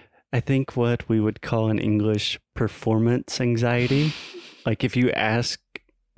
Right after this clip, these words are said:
Speaker 1: a question to Alexia that she's not
Speaker 2: <laughs>
Speaker 1: expecting, she just goes blank.
Speaker 2: Yes, it's horrible. Even though I know the subject pretty well, I am a mess.
Speaker 1: Yeah,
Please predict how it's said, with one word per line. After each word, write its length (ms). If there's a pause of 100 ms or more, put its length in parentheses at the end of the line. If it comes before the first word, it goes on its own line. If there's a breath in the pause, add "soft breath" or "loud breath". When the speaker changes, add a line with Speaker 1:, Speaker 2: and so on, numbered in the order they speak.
(100)
Speaker 1:
a 100
question 440
to 100
Alexia 460
that 160
she's 180
not 300
Speaker 2:
<laughs> 80
Speaker 1:
expecting, 720 (260)
she 160
just 380
goes 340
blank. 360 (320 loud breath)
Speaker 2:
Yes, 360
it's 220
horrible. 600 (260 loud breath)
Even 340
though 260
I 100
know 520
the 160
subject 720
pretty 340
well, 480 (640 loud breath)
I 240
am 600 (440)
a 80
mess. 520 (580)
Speaker 1:
Yeah, 220